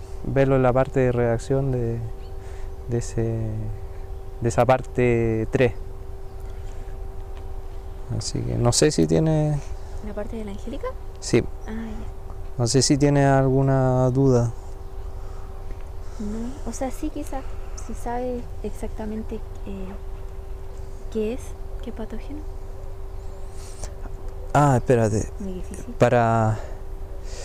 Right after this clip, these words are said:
Speaker 1: no, no, eh, mira, generalmente, o sea, los patógenos, como en e-, en ese caso que está ahí, en este caso,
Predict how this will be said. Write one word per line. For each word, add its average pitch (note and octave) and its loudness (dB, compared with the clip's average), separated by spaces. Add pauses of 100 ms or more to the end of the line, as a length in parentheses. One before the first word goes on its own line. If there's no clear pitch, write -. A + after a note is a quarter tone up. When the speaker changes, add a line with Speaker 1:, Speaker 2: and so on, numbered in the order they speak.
(560)
Speaker 1:
no, A#2 6
no, A#2 6 (100)
eh, - 4 (140)
mira, C3+ 8
generalmente, D#3 6 (1300)
o - -2
sea, A#2 6
los A#2 4
patógenos, F3 4 (760)
como A#2+ 8
en A#2 6
e-, - 4
en C3 6
ese D3+ 6
caso F3 6
que F3 6
está F3 4
ahí, F3 2 (300)
en B2 6
este D#3 6
caso, F3 4